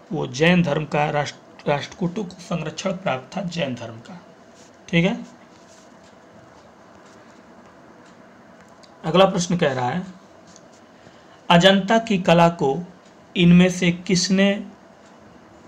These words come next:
प्रश्रय दिया? वकाटक ने, गंग ने, चालुक्य ने या पल्लवों ने?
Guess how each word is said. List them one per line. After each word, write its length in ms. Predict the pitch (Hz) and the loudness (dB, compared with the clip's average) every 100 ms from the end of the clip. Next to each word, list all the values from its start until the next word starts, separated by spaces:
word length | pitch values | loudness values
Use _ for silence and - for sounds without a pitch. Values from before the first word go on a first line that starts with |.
| - - - - | -20 -20 -14 -2
प्रश्रय 520 | 156 - - 160 139 | 0 2 2 4 2
दिया? 300 | 127 120 107 - - - - - - - - - - - - 143 | 0 -6 -8 -14 -20 -20 -20 -20 -20 -20 -20 -20 -20 -20 -12 -6
वकाटक 540 | 143 175 151 175 175 | -2 0 0 0 0
ने, 240 | 175 180 190 - - 131 | 2 2 -2 -14 -18 -8
गंग 320 | 143 156 156 | -4 -4 -4
ने, 260 | 151 151 175 - - - - - | -8 -8 -14 -20 -20 -20 -20 -10
चालुक्य 640 | - 147 151 175 175 170 160 | -2 0 0 -2 -2 -4 -4
ने 240 | 156 170 175 - | -8 -10 -12 -14
या 140 | 135 135 | -10 -10
पल्लवों 560 | - 120 110 110 107 | -8 -12 -10 -12 -14
ने? 220 | 104 104 | -18 -20